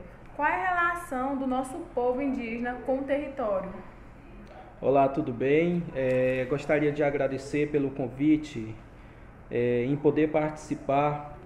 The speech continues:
Speaker 2: desse momento muito importante e também agradecer, né, pela pergunta que foi feita a mim em relação ao território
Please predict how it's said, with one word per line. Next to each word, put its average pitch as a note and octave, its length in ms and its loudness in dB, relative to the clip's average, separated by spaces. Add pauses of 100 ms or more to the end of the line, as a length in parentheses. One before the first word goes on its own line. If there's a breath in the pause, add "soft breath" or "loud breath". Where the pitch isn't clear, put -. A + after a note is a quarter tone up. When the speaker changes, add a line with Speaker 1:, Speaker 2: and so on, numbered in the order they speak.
Speaker 2:
desse C3+ 280 -2
momento C#3 540 0
muito D#3 260 0
importante D3+ 880 0 (680 loud breath)
e C#3 100 0
também E3+ 280 4
agradecer, F3 880 2 (300)
né, C3 200 -2
pela D#3+ 280 4
pergunta E3 720 0 (360)
que D#3+ 120 -6
foi D#3+ 240 0 (120)
feita C#3+ 480 0 (320 loud breath)
a C#3 120 0
mim D#3 420 2
em D3+ 140 0
relação D#3 440 2
ao D3+ 140 4
território D3+ 840 4